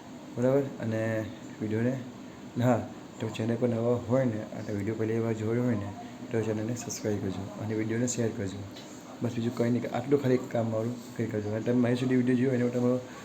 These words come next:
ખૂબ ખૂબ દિલથી આભાર માનું છું કે તમે તમારો ટાઈમ કાઢીને મારો વીડિયો જુઓ છો. ખૂબ આભાર માનું છું.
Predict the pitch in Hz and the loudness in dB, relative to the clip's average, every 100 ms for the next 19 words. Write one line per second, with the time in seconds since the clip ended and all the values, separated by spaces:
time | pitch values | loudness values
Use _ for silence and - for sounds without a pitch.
0 | - - 131 127 - 135 123 117 113 127 | -14 -4 0 0 0 0 4 4 4 2
1 | 107 117 127 123 131 123 123 123 117 117 | 4 4 4 2 0 -2 -2 -2 -2 0
2 | 117 120 113 110 117 117 113 117 120 117 | 0 -2 0 2 2 0 0 2 2 2
3 | 113 104 117 117 120 117 127 127 - - | 2 2 2 2 2 0 -2 -4 -8 -16
4 | - - - - 127 110 113 110 104 101 | -16 -16 -12 -2 0 2 2 2 0 -2
5 | 107 | -6